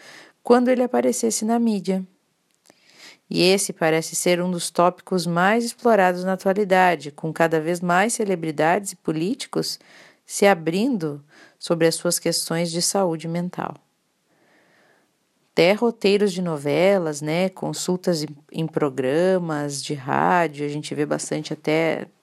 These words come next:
em consultas de programas de televisão, debatendo temas assim. E, na verdade, é, é uma oportunidade para as pessoas conversarem sobre isso, né? Na verdade,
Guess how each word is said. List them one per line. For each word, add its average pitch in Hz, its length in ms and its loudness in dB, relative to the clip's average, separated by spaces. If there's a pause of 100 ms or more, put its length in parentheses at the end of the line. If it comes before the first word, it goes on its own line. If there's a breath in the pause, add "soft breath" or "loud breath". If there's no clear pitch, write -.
(160)
em 160 60 -8
consultas - 580 -8
de 147 80 -6
programas 143 420 -4
de - 60 -14
televisão, 143 640 -2 (380 loud breath)
debatendo 170 680 0
temas 156 360 -4
assim. 196 440 -4 (580 loud breath)
E, 190 880 -2
na 185 140 0
verdade, 185 500 2
é, 220 80 2 (140)
é - 160 4
uma 202 140 0
oportunidade 208 640 2
para - 100 -12
as 202 80 -8
pessoas 208 320 0
conversarem 220 680 0
sobre 156 320 -4
isso, 143 320 -6
né? 151 200 -6
Na 160 160 -6
verdade, 165 720 0